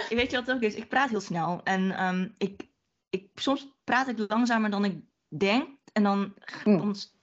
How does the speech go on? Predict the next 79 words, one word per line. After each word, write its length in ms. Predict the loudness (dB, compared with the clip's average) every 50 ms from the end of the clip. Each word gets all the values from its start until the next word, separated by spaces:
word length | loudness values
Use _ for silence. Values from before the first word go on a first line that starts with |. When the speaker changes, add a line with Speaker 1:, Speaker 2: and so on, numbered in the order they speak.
| -10 -4
Speaker 1:
hoort 200 | -2 -2 0 0
en 80 | 0 -2
sto-, 260 | -2 -2 -4 -4 0 2
dan 260 | 4 4 4 4 2
komt 200 | 0 0 0 0
het 100 | 0 0
er 60 | 2 4
helemaal 220 | 4 4 4 4
niet 100 | 2 2
goed 120 | 2 0 2
uit. 300 | 2 2 2 2 0 0
Want 180 | 0 0 2
dan 120 | 2 2 2
ben 100 | 2 0
ik 80 | 2
eigenlijk 220 | 2 0 0 0 -2
in 60 | -2
mijn 100 | -2 -2
hoofd 120 | -2 -2
al 60 | -2
drie 120 | 0 0 0
stappen 200 | -2 -4 -4 -2
verder 200 | -2 0 0 -2
en 60 | -4
denk 80 | -6 -10 -12 -12
van, 100 | -12 -12
"Oké, 100 | -10 -10
wacht, 260 | -10 -10 -12 -14 _
ik 200 | -14 -12 -4 -4
heb 160 | -4 -2 0
mijn 200 | -2 -2 -2 -2 -6 -14 -20 -4 2
audience 360 | 4 4 4 4 2 2 0 0
niet 120 | -2 0
mee." 260 | 2 2 2 0 -2
Dus 160 | -4 -4 -2 -2
weet 140 | -2 -2
je 60 | -2 -4
wel, 100 | -4 -2
soms 220 | 2 2 2 2
zit 100 | 2 0
mijn 120 | 2 2
man 80 | 2 2
ook 60 | 0 -2
zo 100 | -2 -2
van, 220 | -2 -2 -4 -6 -12 -16 -18 -18 -20 -20 -20 -20 -20 -20 _ -20 -20 _ _ _ _ -16 -14
"Eh, 360 | -12 -10 -10 -10 -8 -8 -8 -10 -10 -16 _ _ _ _ -10 -10 -8 -8 -10 -10 -8 -8 -10 -10 -10 -10 -6
even 220 | -4 -4 -4 -2
terug," 280 | 0 2 2 2 2 4
weet 220 | 4 4 4 4
je 120 | 2 0 0
wel. 180 | 2 2 4
Speaker 2:
Ja, 100 | 6 6
ja, 220 | 6 6 6 6 6
ja. 180 | 4 4 2
Speaker 1:
En, 160 | 2 0 0 -2
eh, 80 | -2
ik 100 | -4 -4 -4
heb 120 | -2 0
maar 120 | 2 2 2
een 80 | 4
paar 240 | 4 4 4 4 4
mensen 320 | 2 2 0 0 0 2 4
in 60 | 4
mijn 120 | 6 6
leven 200 | 4 4 2 2
die 100 | 2 2
mij 100 | 2 2 2
echt 160 | 0 -2 0
kunnen 180 | 0 0 2 2
volgen. 420 | 4 4 4 2 2 0 0 0
Weet 140 | -2 -4 -4
je, 60 | -6
een 60 | -4
goede 160 | 0 4 4 6
Speaker 2:
Ja. 120 | 6 6
Speaker 1:
vriendin 180 | 4 0 -4 -8
van 100 | -6 -6
mij, 240 | -2 -2 -2 -2 -2
die 240 | -4 -4 -6 -6